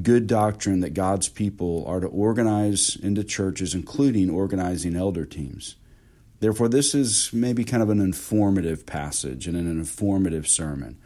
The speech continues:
We're gonna learn some things today. But Titus one, five to six is important because we don't always make the connection between the Great Commission and church planting.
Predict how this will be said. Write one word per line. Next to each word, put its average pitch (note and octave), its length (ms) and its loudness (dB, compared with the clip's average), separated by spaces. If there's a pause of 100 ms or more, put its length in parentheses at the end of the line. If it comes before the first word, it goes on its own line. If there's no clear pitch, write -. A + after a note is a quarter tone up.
(500)
We're B2 100 2
gonna B2+ 140 6
learn G2+ 360 4
some E2 180 -4
things D2 380 -4
today. C2+ 400 -10 (1160)
But - 360 0
Titus C#3 360 2
one, A2+ 280 4
five G#2 260 2
to G2 100 0
six G#2 340 -2
is F2 120 -4
important D#2 720 -4 (640)
because A2 420 2
we A2+ 160 2
don't D#3 180 4
always D3 280 2
make A#2 180 2
the A2 100 -2
connection F#2+ 920 -2 (140)
between G#2 340 0
the F#2 80 0
Great G2+ 400 0
Commission F2+ 800 0
and D#2 160 -6
church - 380 -6
planting. C2+ 480 -10